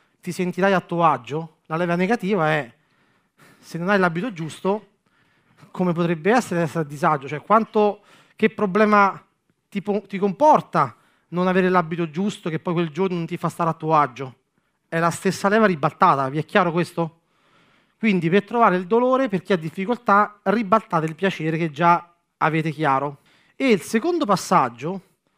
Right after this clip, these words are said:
è capire se il vostro servizio, il vostro prodotto aiuta ad, ad amplificare o a semplificare la vita delle persone.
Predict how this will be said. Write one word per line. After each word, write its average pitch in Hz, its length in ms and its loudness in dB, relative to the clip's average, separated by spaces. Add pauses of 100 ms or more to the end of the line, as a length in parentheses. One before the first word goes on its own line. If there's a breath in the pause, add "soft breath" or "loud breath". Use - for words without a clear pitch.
(580)
è 208 260 0
capire 196 460 -2
se 190 100 -6
il 190 80 -6
vostro 262 260 -6
servizio, 170 500 -4
il 170 60 -8
vostro 247 240 -8
prodotto 180 640 -6 (920)
aiuta 226 500 0
ad, 175 260 0
ad 185 180 0
amplificare 220 760 0
o 233 80 0
a 208 60 4
semplificare 202 680 -2
la 196 80 0
vita 196 140 0
delle 196 140 0
persone. 151 500 -8